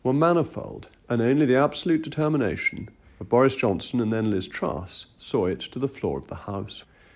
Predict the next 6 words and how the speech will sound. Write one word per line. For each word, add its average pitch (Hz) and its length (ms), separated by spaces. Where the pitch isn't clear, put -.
Dean 143 200
Russell 160 500
delivered 117 320
the 120 140
opening 139 320
speech, - 580